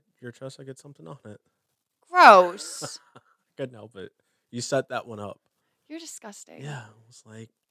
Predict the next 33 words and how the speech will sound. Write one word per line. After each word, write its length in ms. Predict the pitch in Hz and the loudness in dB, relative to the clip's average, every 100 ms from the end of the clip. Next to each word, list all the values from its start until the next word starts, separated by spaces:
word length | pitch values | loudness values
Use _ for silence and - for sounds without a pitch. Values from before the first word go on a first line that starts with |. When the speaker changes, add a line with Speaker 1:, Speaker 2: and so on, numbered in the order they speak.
| _ _ _ _ _ | _ _ _ _ _
Speaker 1:
you 100 | - | -20
know, 100 | 123 127 | -20 -20
if 60 | - | -20
you're 80 | 117 | -18
just 200 | - - | -18 -8
gonna 80 | 127 | -6
Speaker 2:
I 40 | |
don't 80 | 403 | -4
Speaker 1:
set 140 | 277 117 | -4 -6
it 100 | 104 | -8
up. 220 | 113 98 _ _ | -8 -10 _ _
Speaker 2:
I 60 | 240 | -20
don't 160 | 311 392 | -20 -20
think 120 | 453 | -20
it's 120 | 320 | -20
ever 300 | - 277 320 | -20 -18 -20
been 160 | 254 208 | -20 -20
on 120 | 202 | -20
my 100 | 196 | -20
chest. 260 | - 190 - | -20 -16 -8
Yes, 160 | 208 | -8
it 80 | 208 | -8
was 160 | 185 180 | -18 -20
that 140 | - | -20
one 140 | - 202 | -20 -20
time 320 | 202 - 202 _ | -20 -20 -20 _
Speaker 1:
Yeah. 140 | - - | -20 -18
Speaker 2:
in 80 | 214 | -14
the 80 | 196 | -10
Speaker 1:
<laughs> 40 | |
Oh, 40 | 202 | -2
Speaker 2:
video. 280 | 185 185 190 | 4 4 8
Speaker 1:
yeah. 160 | 160 151 | 8 8